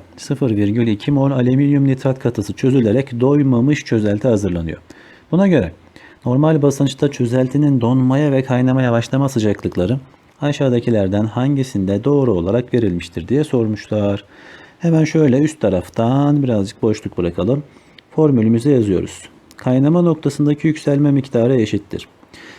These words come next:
Hebilioskopi sabiti çarpı çözeltinin molalitesi çarpı tanecik sayısı. Sabit sayıyı zaten soruda bize vermişler. Sabit sayımız bakın soruda sıfır virgül elli iki.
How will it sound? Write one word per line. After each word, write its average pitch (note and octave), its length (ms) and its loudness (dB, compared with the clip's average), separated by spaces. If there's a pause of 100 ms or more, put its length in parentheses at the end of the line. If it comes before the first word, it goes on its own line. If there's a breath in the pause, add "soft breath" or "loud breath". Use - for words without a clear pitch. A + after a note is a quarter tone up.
(140 loud breath)
Hebilioskopi D#3 640 0
sabiti A#2+ 640 -2
çarpı B2+ 400 -2
çözeltinin B2+ 640 0
molalitesi B2 800 0
çarpı G2+ 380 -4
tanecik G#2+ 480 -2
sayısı. - 340 -4 (560 loud breath)
Sabit D3+ 360 0
sayıyı D#3 280 4
zaten D3 360 2
soruda A2+ 360 2
bize G#2 180 2
vermişler. G#2+ 540 0 (500 loud breath)
Sabit E3 400 0
sayımız B2+ 420 2
bakın G#2+ 220 0
soruda A2+ 400 2
sıfır C3 300 0
virgül A2 320 2
elli B2 300 4
iki. G2+ 200 -2